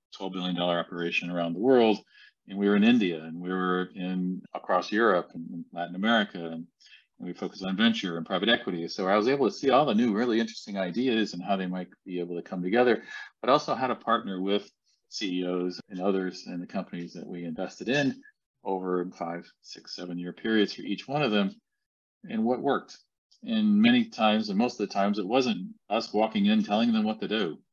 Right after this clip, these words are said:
They would tell us to go to hell. It's more of coming in and say, "We have some resources that we can bring to bear to help you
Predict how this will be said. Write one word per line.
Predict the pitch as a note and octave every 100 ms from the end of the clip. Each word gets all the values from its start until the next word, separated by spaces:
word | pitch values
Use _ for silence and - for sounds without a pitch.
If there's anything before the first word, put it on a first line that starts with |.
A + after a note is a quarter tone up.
| -
They | E2 G#2+
would | G#2+ G#2 G#2
tell | A2+ A2+
us | -
to | F2+
go | G2+
to | G2+
hell. | A2+ G#2 - - - - -
It's | G2 -
more | G2+ A2+ G#2+
of | G2 F2+ - _ G#2+
coming | A2+ G#2+
in | A2
and | A2
say, | G#2+ G#2
"We | G2+ A#2
have | A#2+ A#2+
some | - A2+ A2
resources | A2 B2 G#2+ F#2+ - F2
that | F2 F2
we | E2+
can | F2+
bring | F2+ F2
to | F2
bear | F2+ G2 G#2+
to | F#2
help | A2 -
you | E2+ A2+